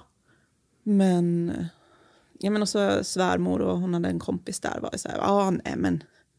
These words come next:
när man har för-, alltså när man, när det börjar liksom hända saker, men då är det ju, då känner man ju liksom inte att de rör sig.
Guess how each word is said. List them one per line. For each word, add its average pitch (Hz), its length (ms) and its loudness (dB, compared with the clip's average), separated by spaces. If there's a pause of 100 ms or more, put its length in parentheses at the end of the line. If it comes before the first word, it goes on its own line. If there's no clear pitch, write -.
(260)
när 170 160 0
man 180 120 2
har 180 60 0
för-, 180 580 -2
alltså 185 220 -2
när 180 120 0
man, 185 140 0
när 190 220 -2
det 185 60 -2
börjar 180 340 0
liksom 175 240 -4
hända 190 420 0
saker, 185 400 -2
men 180 220 -2 (580)
då 196 140 2
är 233 100 4
det 240 60 6
ju, 202 300 4 (420)
då - 120 4 (340)
känner 151 360 4
man 147 120 4
ju 143 60 4
liksom 151 280 2
inte - 300 0
att - 140 -10
de 151 160 4
rör 127 200 0
sig. - 260 -2